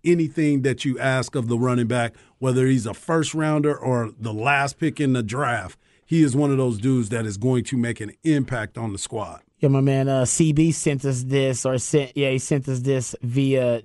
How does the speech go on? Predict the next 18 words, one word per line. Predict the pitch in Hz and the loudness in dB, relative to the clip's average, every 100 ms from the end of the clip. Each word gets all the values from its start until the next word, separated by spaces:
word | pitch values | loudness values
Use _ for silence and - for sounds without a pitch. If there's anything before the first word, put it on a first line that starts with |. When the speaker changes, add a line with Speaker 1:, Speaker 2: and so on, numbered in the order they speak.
| - | -10
Speaker 2:
Twitter. | - 139 143 135 123 120 - | -2 2 2 2 0 -2 -2
Um, | 127 123 | -2 0
it's | 120 - | -2 -2
from | 135 | -2
a | 120 | 0
Texas | - 135 117 | -2 -2 -2
football | 147 139 120 | 0 0 0
page, | 135 123 117 | -2 0 0
but | 127 - | 0 -2
it's | 117 | -4
Daryl | 110 139 139 | 2 2 2
Jeremiah. | 120 131 123 131 | 0 0 0 -2
It's | - | -4
a | |
clip | - 151 | 0 0
of | 131 | 2
Daryl | 127 131 120 | 2 0 0
Jeremiah | 127 117 123 131 120 | 0 0 0 -2 -4